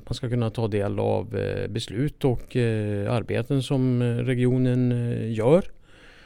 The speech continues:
Sedan så handlar det också om att du ska kunna resa till regionens a-, olika anläggningar, inte minst, eh, sjukhus och hälsocentraler.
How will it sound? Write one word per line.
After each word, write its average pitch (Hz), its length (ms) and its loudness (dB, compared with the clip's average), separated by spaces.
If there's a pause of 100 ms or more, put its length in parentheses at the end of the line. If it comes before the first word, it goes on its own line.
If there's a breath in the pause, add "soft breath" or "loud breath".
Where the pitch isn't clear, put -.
(220 soft breath)
Sedan 127 400 4
så 143 200 2
handlar 135 340 4
det 113 80 2
också 110 300 0
om 104 60 0
att 104 80 -4
du 117 80 -10
ska 110 80 -8
kunna 107 260 0
resa 117 580 2
till 139 300 2
regionens 117 600 4
a-, 107 200 2
olika 107 460 -2 (520)
anläggningar, 113 800 2 (120)
inte 123 240 -4
minst, 113 420 -4
eh, 104 140 -6
sjukhus 113 540 -4
och 123 60 0
hälsocentraler. 117 840 -2